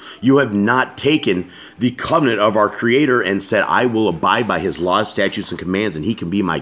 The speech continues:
God, and I will be his people." That's what we have to do, and that's what we have to sign. So, that's it. Let's go into the actual lesson of today, and we're going to go ahead and read this out of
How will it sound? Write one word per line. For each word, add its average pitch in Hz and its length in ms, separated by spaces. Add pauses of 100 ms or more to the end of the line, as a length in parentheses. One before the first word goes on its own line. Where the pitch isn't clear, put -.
(120)
God, 95 280
and 76 140
I 82 120
will 95 140
be 90 160
his 90 140
people." 82 380 (240)
That's 127 360
what 123 200
we 110 140
have 98 180
to 90 80
do, 101 180
and 85 100
that's 98 160
what 113 100
we 104 80
have 101 120
to - 60
sign. 120 340 (500)
So, - 300 (880)
that's 104 440
it. 160 320
Let's 117 260
go 147 220
into 127 320
the 107 120
actual 101 280
lesson 98 340
of 107 60
today, 90 360
and 87 120
we're 82 100
going 98 220
to 98 120
go 92 140
ahead 92 180
and 82 200
read 92 200
this 90 220
out 87 320
of 85 320